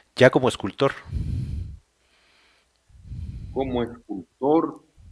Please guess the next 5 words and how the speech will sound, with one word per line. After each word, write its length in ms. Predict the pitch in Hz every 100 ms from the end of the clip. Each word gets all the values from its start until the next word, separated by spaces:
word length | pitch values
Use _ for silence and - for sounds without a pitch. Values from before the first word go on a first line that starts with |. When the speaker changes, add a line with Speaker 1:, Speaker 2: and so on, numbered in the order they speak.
| - - - - - - - - -
Speaker 2:
fue 320 | 107 123 120 -
en, 480 | 98 87 82 80 76 _
en 680 | - 76 73 71 - - - -
Ciudad 300 | 92 110 -
Juárez. 340 | 95 95 80